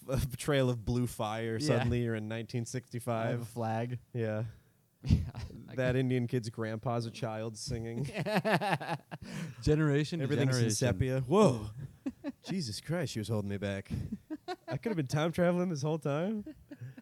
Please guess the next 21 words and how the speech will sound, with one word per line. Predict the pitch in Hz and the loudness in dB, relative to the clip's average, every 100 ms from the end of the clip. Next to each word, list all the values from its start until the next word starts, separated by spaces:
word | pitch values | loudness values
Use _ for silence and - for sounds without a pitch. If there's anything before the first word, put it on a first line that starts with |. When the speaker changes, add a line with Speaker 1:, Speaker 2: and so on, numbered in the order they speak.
| - | -6
Speaker 2:
We | |
bike | 113 120 127 117 | -2 2 0 2
around | 131 123 123 | 2 2 0
the | 110 | 0
whole | 123 | 2
island | 120 113 113 113 | 2 2 0 -2
all | 78 107 113 | -2 0 0
day. | 107 107 | 2 4
We're | 107 104 | 4 4
in | 110 | 4
the | 110 | 0
sun. | - 110 110 110 110 _ _ - - | -2 0 0 -2 -6 _ _ -20 -8
Um, | 104 104 98 95 95 - - - | -4 -4 -4 -8 -10 -16 -20 -10
you | 135 | -2
know | 165 | 0
what's | 156 | 0
Speaker 1:
Fun. | 123 | 0
Speaker 2:
funny | 160 151 | 0 0
is | - 135 | 0 0
we | 123 | 2
went | 127 143 | 2 2